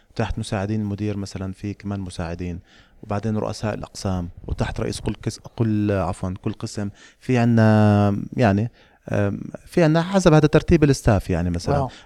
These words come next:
Speaker 1: أو في عنا مثلًا شجرة العيلة، هاي كمان مثلًا الهيراركي، أي إشي فيه تسلسل، أي إشي فيه تسلسل بنستعمل فيه الهيراركي اي دي. يعني هلأ لو طلبت منكم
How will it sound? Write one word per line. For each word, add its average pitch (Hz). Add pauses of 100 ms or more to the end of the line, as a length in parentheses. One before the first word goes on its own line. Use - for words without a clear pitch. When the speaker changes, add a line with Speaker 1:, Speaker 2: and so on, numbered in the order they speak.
Speaker 1:
أو 131
في 135
عنا 117
مثلًا 104
شجرة 104
العيلة، 101 (380)
هاي 104
كمان 101
مثلًا 95
الهيراركي، 143
أي 151
إشي -
فيه 139
تسلسل، 120 (520)
أي 139
إشي 123
فيه 117
تسلسل 131
بنستعمل 117
فيه 110
الهيراركي 90
اي 87
دي. - (380)
يعني 143
هلأ 165
لو 147
طلبت 151
منكم 120